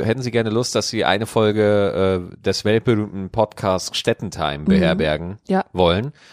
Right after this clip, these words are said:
Speaker 1: Haben die natürlich gesagt so, ja.
Speaker 2: Ja,
Speaker 1: Und
Speaker 2: aber
Speaker 1: die
Speaker 2: erst haben wir gesagt, Moment! Haben die gesagt, weißt du's noch? Dass der, der Moment, kurz bevor sie den roten Teppich ausgerollt haben für uns.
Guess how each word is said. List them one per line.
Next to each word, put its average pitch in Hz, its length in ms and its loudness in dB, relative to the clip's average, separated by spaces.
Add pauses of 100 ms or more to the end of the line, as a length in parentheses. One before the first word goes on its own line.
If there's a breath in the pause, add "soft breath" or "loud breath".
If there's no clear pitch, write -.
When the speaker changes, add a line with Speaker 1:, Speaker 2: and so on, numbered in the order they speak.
(120)
Speaker 1:
Haben 87 140 -6
die 92 80 -4
natürlich 92 320 -4
gesagt 87 240 -6
so, 107 120 -2
ja. 165 580 0 (400 soft breath)
Speaker 2:
Ja, 247 140 4
Speaker 1:
Und 202 60 2
Speaker 2:
aber 214 120 2
Speaker 1:
die 160 60 2
Speaker 2:
erst 226 200 4
haben 294 80 6
wir 254 80 6
gesagt, 220 300 0
Moment! 285 500 4 (1200)
Haben 190 220 0
die 165 140 -2
gesagt, 151 340 -6
weißt 160 240 -4
du's 220 140 -6
noch? 269 260 -2 (520 loud breath)
Dass 185 180 0
der, 185 180 4
der 185 140 2
Moment, 190 380 2
kurz - 240 4
bevor 240 320 2
sie - 100 -8
den 202 160 2
roten - 260 0
Teppich - 360 -2
ausgerollt 170 520 0
haben 165 200 -6
für - 140 -12
uns. - 320 -12